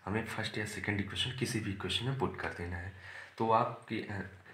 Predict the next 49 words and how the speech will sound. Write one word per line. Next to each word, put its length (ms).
इच्छा 280
अनुसार 380
आप 120
चाहे 200
जिसमें 300
put 180
कर 80
सकते 280
हैं, 100
तो 80
मैं 120
इसको 240
first 500
equation 360
में 140
put 180
करता 240
हूँ 80
क्योंकि 220
यहाँ 200
से 260
easy 260
रहेगी 280
value 260
को 100
निकालना। 440
तो 160
करते 360
हैं, 320
हमने 260
y 220
की 60
value 280
टू 260
नि-, 100
निकाला। 340
अब 100
हमें 240
क्या 120
करना 260
है, 160
इसको 280
इसमें 260
first 280
equation 340
put 240
कर 80
देना 340
है। 160